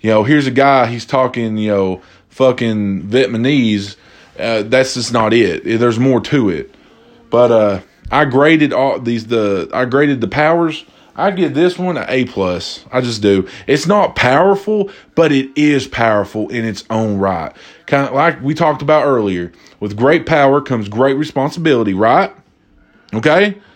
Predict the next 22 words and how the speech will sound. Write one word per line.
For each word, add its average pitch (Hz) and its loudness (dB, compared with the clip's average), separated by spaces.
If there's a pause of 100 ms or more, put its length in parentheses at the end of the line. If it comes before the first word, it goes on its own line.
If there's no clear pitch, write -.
(1300)
She - 0
might 214 4
not 196 2
be 190 4
able 175 2
to 135 2
move 139 2
dozers, 113 0
right, 135 -2
with 120 -6
her 117 -4
arms. 107 -4
But 147 2
by 185 2
God, 139 0 (140)
if 120 -12
she 185 -6
wanted 160 -4
to 110 -20 (260)
tell 147 2
six, - -4
uh, 120 2